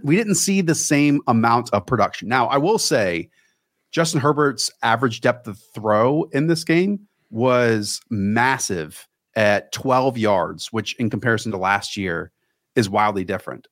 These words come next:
But Keenan Allen does get a touchdown, but we're not seeing, like, the same exact volume from him. Again, just three for thirty-two and a score. Josh Palmer, three receptions, seventy-seven yards.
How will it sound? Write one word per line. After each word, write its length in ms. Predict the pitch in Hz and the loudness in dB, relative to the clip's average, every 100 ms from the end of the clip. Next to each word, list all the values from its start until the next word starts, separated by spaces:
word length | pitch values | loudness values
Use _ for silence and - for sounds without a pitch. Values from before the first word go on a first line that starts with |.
| - | -2
But 240 | 113 110 | -2 -2
Keenan 260 | - 165 156 | -2 0 2
Allen 320 | 131 127 104 | 2 2 0
does 240 | 95 120 131 | 0 0 0
get 120 | 107 | -2
a 40 | |
touchdown, 480 | - 127 - 92 85 | 0 -4 -2 -4 -2
but 80 | 104 | -2
we're 80 | 120 | 0
not 180 | 131 | 0
seeing, 180 | 120 127 | 0 0
like, 180 | 104 - | -2 -4
the 60 | - | -4
same 200 | 113 110 | -2 0
exact 300 | 98 95 107 | 0 -2 2
volume 320 | 107 110 104 | 2 2 0
from 180 | 107 107 | 0 0
him. 340 | 107 104 98 _ _ _ _ _ _ _ | 2 0 -2 _ _ _ _ _ _ _
Again, 300 | - 113 95 | -4 0 0
just 220 | 85 98 - | 0 -6 0
three 120 | 127 | 0
for 140 | 117 | 0
thirty-two 340 | 107 104 - 98 | 0 0 0 -2
and 80 | |
a 40 | 85 | -2
score. 360 | - 131 120 | 0 4 4
Josh 280 | 104 95 - | 4 2 2
Palmer, 280 | - 117 107 | 2 2 2
three 180 | - 104 | 0 -2
receptions, 460 | 98 101 - 92 | 0 -2 -4 -4
seventy-seven 480 | 104 92 87 107 107 | -4 -4 -2 0 2
yards. 360 | 104 101 98 | 4 4 2